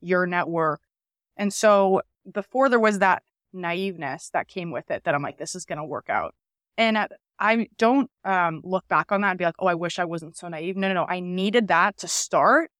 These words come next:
because if I didn't, I would have just been scared and not have started at all. Um, but then I started selling and realized that this was gonna be a little bit harder than I thought. Um, and I think that within the entrepreneurship,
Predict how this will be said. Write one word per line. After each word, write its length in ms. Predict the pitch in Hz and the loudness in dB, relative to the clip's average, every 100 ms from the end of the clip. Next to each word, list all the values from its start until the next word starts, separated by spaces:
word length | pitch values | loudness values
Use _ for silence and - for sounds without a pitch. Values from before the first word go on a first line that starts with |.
| _ - | _ -8
because 300 | 202 202 185 | -4 -2 -2
if 100 | 185 | -2
I 80 | 175 | 0
didn't, 240 | 190 208 | 2 2
I 40 | 190 | 4
would 140 | 190 | 2
have 60 | 190 | 0
just 180 | 190 - | -4 -6
been 100 | 165 | -6
scared 420 | - 170 160 156 | -4 0 0 0
and 120 | 160 | 0
not 160 | 156 147 | 0 -2
have 80 | |
started 300 | - 147 139 135 | -4 -6 -6 -8
at 60 | |
all. 240 | - - - _ _ _ _ _ _ _ _ - | -8 -8 -10 _ _ _ _ _ _ _ _ -4
Um, 260 | 196 190 190 | 2 2 2
but 100 | 202 | 4
then 120 | 269 | 4
I 40 | |
started 280 | 311 320 294 | 6 4 4
selling 320 | - 196 196 | 4 4 4
and 160 | 175 175 | 4 4
realized 440 | 190 196 175 180 | 6 6 6 2
that 100 | 165 | -4
this 140 | 175 254 | -4 -6
was 80 | 240 | 0
gonna 160 | 254 | 2
be 80 | 202 | 2
a 60 | 180 | 2
little 140 | 170 | 0
bit 100 | - | -2
harder 240 | - 160 | -2 -2
than 100 | 156 | 0
I 80 | 113 | -2
thought. 520 | - 120 113 269 - - _ _ _ _ _ - | -2 0 2 0 -10 -20 _ _ _ _ _ -2
Um, 540 | 202 190 180 165 - - _ _ _ _ _ _ | 2 2 2 -2 -8 -14 _ _ _ _ _ _
and 400 | 202 196 190 190 - _ | -2 0 0 -2 -8 _
I 120 | 196 | -2
think 400 | - 214 233 247 | 0 0 2 2
that 180 | 208 180 | 0 2
within 300 | 180 - 202 | 0 -2 0
the 60 | 190 | 0
entrepreneurship, 580 | 180 - - 180 - | -2 -4 -8 -8 -8